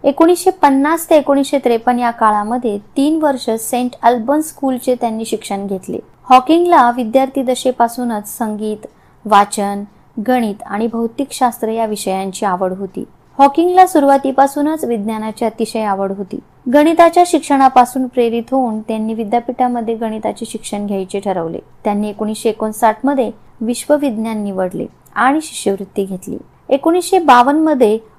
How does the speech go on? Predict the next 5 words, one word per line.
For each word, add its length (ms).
ऑक्सफर्ड 420
विद्यापीठातून 720
पदवी 420
घेतल्यानंतर 720
स्टीफन 480